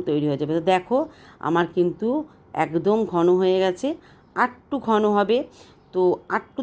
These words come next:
যতক্ষণ না ঘন হয় ততক্ষণ কিন্তু নাড়াতে থাকবো। তোমরা শেষের দিকে দেখতে পাবে জিনিসটা কত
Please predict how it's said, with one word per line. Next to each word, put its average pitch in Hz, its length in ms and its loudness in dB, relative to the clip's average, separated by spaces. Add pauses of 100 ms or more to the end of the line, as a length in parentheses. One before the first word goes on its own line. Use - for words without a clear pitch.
যতক্ষণ 254 440 -2
না 240 60 2 (100)
ঘন 226 120 2 (100)
হয় 233 180 0
ততক্ষণ 196 420 -4
কিন্তু 208 200 -4 (140)
নাড়াতে 160 320 2 (100)
থাকবো। 180 260 -4 (440)
তোমরা 220 240 0 (140)
শেষের 214 380 -6
দিকে 226 180 -4 (120)
দেখতে 170 300 -4
পাবে 202 200 -2 (100)
জিনিসটা 180 340 -2 (160)
কত 151 320 -6